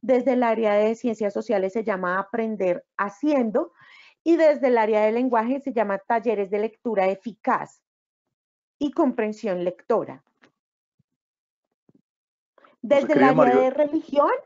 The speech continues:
Speaker 1: espérame, <laughs> desde el área de religión, si manejan el libro de Emaús, ustedes van a tener unos talleres, depende del enfoque, si es bíblico, si es cristológico y demás, ahí hay unos talleres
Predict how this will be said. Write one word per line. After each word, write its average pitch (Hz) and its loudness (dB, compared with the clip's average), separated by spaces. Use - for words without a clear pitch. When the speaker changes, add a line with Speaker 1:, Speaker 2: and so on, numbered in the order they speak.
Speaker 1:
espérame, 180 -6
<laughs> 320 -6
desde 285 0
el 285 2
área 277 2
de 262 0
religión, 302 2
si 269 -2
manejan 247 0
el 294 0
libro 220 0
de 247 0
Emaús, 320 2
ustedes 247 0
van 254 -2
a 254 -4
tener 269 0
unos 214 -6
talleres, 240 -2
depende 240 0
del 226 2
enfoque, 240 -2
si 240 -4
es 208 -4
bíblico, 254 0
si 240 -4
es 208 -6
cristológico 240 0
y 320 2
demás, 320 2
ahí 247 2
hay 226 0
unos 247 -2
talleres 269 0